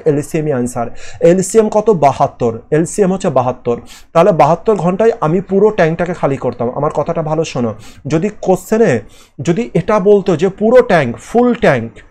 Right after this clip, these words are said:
ফুল ট্যাঙ্কে খালি করতে কত সময় লাগবে, আমি বলতাম এলসিএম মানে বাহাত্তর আমার অ্যান্সার। কিন্তু কি বলেছে? হাফ ট্যাঙ্ক, হাফ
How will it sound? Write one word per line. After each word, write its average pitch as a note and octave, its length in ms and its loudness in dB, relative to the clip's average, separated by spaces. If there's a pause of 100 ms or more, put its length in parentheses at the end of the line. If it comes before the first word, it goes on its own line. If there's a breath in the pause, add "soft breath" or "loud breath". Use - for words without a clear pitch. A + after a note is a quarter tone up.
(540)
ফুল A#3 340 4
ট্যাঙ্কে G3+ 540 2
খালি E3+ 320 0
করতে G3 340 0
কত D3 200 0
সময় F#3+ 320 0
লাগবে, F#3 280 2
আমি D#3 180 2
বলতাম E3+ 320 2
এলসিএম C#3+ 440 -2
মানে C#3+ 180 -2
বাহাত্তর C#3+ 400 -2
আমার C3 180 -2
অ্যান্সার। A#2 400 -6 (380 loud breath)
কিন্তু F3+ 200 2
কি G#3+ 140 -2
বলেছে? A3+ 280 2
হাফ F3 340 2
ট্যাঙ্ক, A#2+ 340 0
হাফ E3 140 2